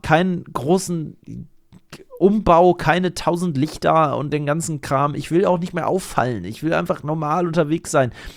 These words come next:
Ich fahre ja mit einem unauffälligen Auto noch oft inzwischen rum. Und es ist ein Segen. Es ist einfach ein Segen. Ein f-, tolles Fahren. Auch die Servolenkung, alles modern.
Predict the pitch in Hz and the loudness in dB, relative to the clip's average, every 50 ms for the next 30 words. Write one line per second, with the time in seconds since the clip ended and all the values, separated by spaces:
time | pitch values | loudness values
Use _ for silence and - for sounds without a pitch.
0 | - - _ _ - - - - 190 202 220 226 220 196 185 160 175 165 - 175 | -20 -20 _ _ -4 -4 4 6 8 8 8 6 4 2 0 0 -2 0 0 0
1 | 202 208 190 - - 180 170 165 156 147 127 156 185 180 - 165 143 143 143 - | 2 2 2 4 2 2 2 2 2 4 6 6 6 6 4 2 2 0 2 0
2 | 156 151 - - - - - _ _ - 147 135 - 151 139 - 139 123 147 190 | 0 -2 -2 -8 -14 -16 -16 _ _ -4 -4 -2 -2 -4 -2 -2 0 4 4 4
3 | 202 214 240 - _ _ _ _ _ _ _ _ _ _ _ _ _ _ - 135 | 4 2 -4 -10 _ _ _ _ _ _ _ _ _ _ _ _ _ _ -6 -4
4 | 139 135 113 120 117 110 117 98 107 110 104 98 - 113 - _ - - - 180 | -2 -2 0 0 2 2 0 0 0 -2 -2 -2 -4 -10 -10 _ -2 2 4 4
5 | 165 151 123 131 110 110 92 104 98 85 92 85 78 71 - - _ _ - - | 4 4 2 2 0 -2 -2 -4 -4 -4 -6 -6 -6 -8 -12 -14 _ _ -20 -20
6 | - - - - - - - 160 185 196 185 - - - - - 214 233 277 285 | -20 -20 -20 -20 -2 2 2 4 4 2 0 -4 -8 -4 2 4 6 6 6 4
7 | 247 - - - 220 220 233 233 220 160 104 - 110 - - - 170 196 202 - | 4 2 4 4 6 6 6 6 4 0 -2 -6 -10 -4 4 4 4 6 4 2
8 | 214 190 175 190 196 220 233 220 214 185 180 170 - - 107 147 190 220 214 - | -2 0 2 4 4 4 4 4 2 0 0 -2 -4 0 2 2 2 2 0 0
9 | 196 196 170 - 175 185 196 196 185 175 151 | -2 -2 0 2 2 2 2 2 2 0 -4